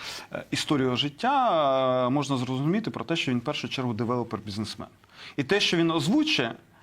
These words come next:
це озвучує умовний девелопер, який, до якого приходить перевірка, і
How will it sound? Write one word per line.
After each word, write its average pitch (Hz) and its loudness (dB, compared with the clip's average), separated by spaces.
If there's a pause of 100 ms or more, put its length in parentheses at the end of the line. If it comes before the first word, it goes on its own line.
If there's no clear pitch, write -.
це - 0
озвучує 175 4
умовний 165 4
девелопер, 147 0
який, 139 0
до 127 2
якого 151 0
приходить 143 -2
перевірка, 143 2 (840)
і 151 4